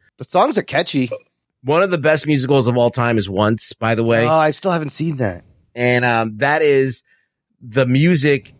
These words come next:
Speaker 2: is actually just playing music, but it does interlock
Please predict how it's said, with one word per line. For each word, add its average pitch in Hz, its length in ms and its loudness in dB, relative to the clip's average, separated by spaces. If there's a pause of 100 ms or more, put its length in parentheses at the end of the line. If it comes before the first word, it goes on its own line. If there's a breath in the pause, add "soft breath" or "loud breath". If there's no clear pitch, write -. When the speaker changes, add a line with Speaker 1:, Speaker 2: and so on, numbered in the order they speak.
(100)
Speaker 2:
is 127 300 2
actually 131 360 -2
just 120 300 0
playing 120 360 0
music, 107 560 0 (460)
but 139 180 2
it 123 180 0
does 147 400 0 (420)
interlock 127 840 0